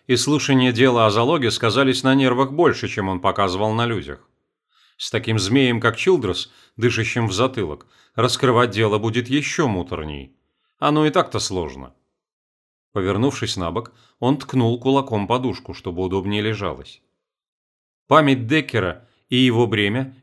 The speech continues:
и золотая жила. Именно она давала ему невероятные инструменты для успешной реализации того,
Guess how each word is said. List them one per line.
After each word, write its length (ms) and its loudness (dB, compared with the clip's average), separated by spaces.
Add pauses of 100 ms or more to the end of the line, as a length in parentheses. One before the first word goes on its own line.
и 100 2
золотая 640 0
жила. 400 -6 (800)
Именно 440 4
она 200 2
давала 360 4
ему 180 0
невероятные 720 2
инструменты 640 0
для 140 0
успешной 520 0
реализации 680 2
того, 400 -2